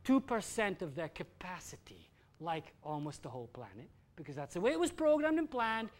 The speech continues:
and done to keep you all sewn up on two percent as a larval human. You only need two percent to get around this planet. What do you need? You eat, you shit, you have sex, you have children.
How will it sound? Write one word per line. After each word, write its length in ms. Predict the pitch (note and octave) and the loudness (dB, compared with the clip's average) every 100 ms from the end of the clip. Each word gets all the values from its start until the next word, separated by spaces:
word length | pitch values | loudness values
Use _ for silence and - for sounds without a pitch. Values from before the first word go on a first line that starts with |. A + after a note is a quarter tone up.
| - | -8
and 180 | G#3 F3+ | -6 -2
done 340 | D3+ D3 D3+ D3 - - | 0 2 0 -4 -12 -10
to 80 | D#3+ | -8
keep 340 | - F#3+ G3 | -2 -4 -4
you 280 | C#3+ D3+ D3 | -6 -6 -6
all 300 | C#3 E3+ B3 | 0 2 2
sewn 320 | - G#3+ G#3 E3+ | -2 -2 -2 -2
up 180 | D3 | -4
on 140 | D3 B2+ | -6 -10
two 120 | - G3+ | -8 -8
percent 500 | A3 G3+ - D3+ D3 - - | -8 -8 -4 -4 -6 -14 -8
as 160 | F3+ | -2
a 60 | F#3 | 0
larval 720 | E3+ E3+ G3+ A3 F#3+ G#3+ G#3 - _ | 0 4 8 8 6 2 0 -6 _
human. 320 | F#3+ F#3 B2+ G2+ _ _ _ _ - | -4 -4 -4 -10 _ _ _ _ 4
You 100 | E4+ | 8
only 160 | D#4 | 10
need 200 | D#4+ D#4 | 8 8
two 120 | D4+ | 6
percent 360 | B3 A#3+ B3 A3 | 6 4 4 2
to 40 | G#3 | 0
get 160 | G3+ | 2
around 220 | G3 G3+ | 4 4
this 120 | F#3 - | 0 -2
planet. 320 | G3+ F3+ G3+ | 0 2 0
What 100 | D#4+ | 0
do 60 | |
you 60 | D#4+ | 0
need? 260 | D#4+ F#3+ D3 | 0 0 -4
You 60 | E3+ | 0
eat, 200 | D4 B3 | 0 0
you 100 | G#3+ | -4
shit, 280 | - D4+ C4 | 0 -2 0
you 100 | A#3 | 0
have 160 | A#3 | 0
sex, 340 | - B3+ D4 A3+ | 2 0 2 0
you 60 | |
have 100 | F3 | 0
children. 400 | - A#3+ C#4+ D#4 | 4 2 2 -4